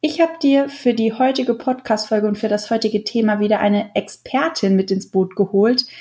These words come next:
nämlich die liebe Maike. Die Maike habe ich mir geschnappt und gleich mal interviewt zu dem Thema, weil sie sich auf dieses Thema Heilen spezialisiert hat.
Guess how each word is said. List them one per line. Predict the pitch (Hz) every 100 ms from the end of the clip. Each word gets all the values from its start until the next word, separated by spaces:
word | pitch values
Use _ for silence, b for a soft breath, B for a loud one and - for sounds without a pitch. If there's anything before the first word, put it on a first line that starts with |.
| B B
nämlich | 202 208 247 247
die | 214
liebe | 202 214
Maike. | 208 175 180 180 170 165 170 - b b b -
Die | 202
Maike | 269 359 269
habe | 247
ich | 247
mir | 233
geschnappt | 214 - - 254 277 -
und | 214
gleich | 214 226 220
mal | 208
interviewt | - 190 185 226 196 269 269
zu | - 202
dem | 190 190
Thema, | - 196 220 254 -
weil | 190 196
sie | 202
sich | 208 196
auf | -
dieses | 208 202 -
Thema | - 233 226 208 -
Heilen | 220 233 202 214 240
spezialisiert | - 190 - 208 208 175 175 170
hat. | - -